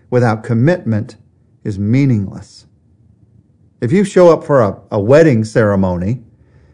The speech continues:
and you have beautiful flowers and a beautiful church and all the people there and everybody walks down the aisle,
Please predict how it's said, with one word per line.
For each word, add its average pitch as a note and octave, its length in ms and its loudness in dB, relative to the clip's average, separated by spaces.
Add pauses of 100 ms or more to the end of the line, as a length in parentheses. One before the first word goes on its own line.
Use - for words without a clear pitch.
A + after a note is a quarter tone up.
(120)
and B2 260 -2
you B2 260 0
have B2 200 0
beautiful D#3 420 4
flowers C3 640 0
and B2 80 0
a A2 60 0
beautiful C3+ 640 2
church C#3 360 2
and A#2+ 120 -2
all C#3+ 180 2
the B2 100 -2
people C3 440 0
there A2+ 240 2
and B2+ 80 2
everybody D3+ 260 2
walks C3 400 0
down C3 320 0
the A2+ 140 0
aisle, B2 600 -2